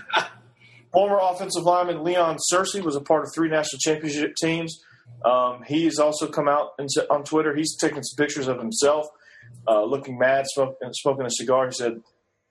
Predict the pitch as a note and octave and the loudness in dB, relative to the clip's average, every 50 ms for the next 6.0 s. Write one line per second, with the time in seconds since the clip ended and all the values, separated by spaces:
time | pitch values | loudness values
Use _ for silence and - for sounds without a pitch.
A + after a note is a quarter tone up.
0 | _ C#3+ D3+ - - - - D#3 D3+ D3 - D3 C#3 C#3 C#3+ C#3+ C#3 C#3 C3+ C3 | _ 2 2 2 2 0 0 0 0 0 -2 -2 0 2 2 2 0 -2 -2 0
1 | C3 C3 C3+ C#3 C3+ C3+ C3+ C3 A#2 C3 C3 C3 C3 B2+ B2+ B2 - _ _ _ | 2 2 2 2 0 -2 -4 -2 0 2 2 2 0 -2 -4 -8 -12 _ _ _
2 | - - D3 C#3 C3+ C3 C3+ C3+ C3 B2+ B2 A#2 - - - A#2+ A#2 B2+ C#3+ D3+ | -4 -2 0 0 0 2 2 0 0 0 -4 -10 -12 -12 -10 -6 -2 0 2 4
3 | D#3 D#3 E3 E3+ E3+ - _ _ _ _ - - - - _ - _ _ _ _ | 4 4 2 0 -4 -10 _ _ _ _ -20 -20 -20 -20 _ -20 _ _ _ _
4 | _ - A#2+ B2+ C3 C3 C3 B2+ B2 A#2+ A#2+ A#2 A2+ B2+ C3+ C#3+ D3+ D3+ D3+ - | _ 2 2 4 4 4 2 2 2 0 -2 -6 -4 0 2 4 4 4 2 -2
5 | D#3 C3+ C3+ - D3+ C#3+ C#3 C3+ C3+ C#3 C#3+ C#3+ C#3 C3+ C#3 C#3 C#3 C#3 C#3 C3+ | -4 -4 -2 0 2 2 2 2 2 2 2 2 2 2 0 0 0 -2 -4 -4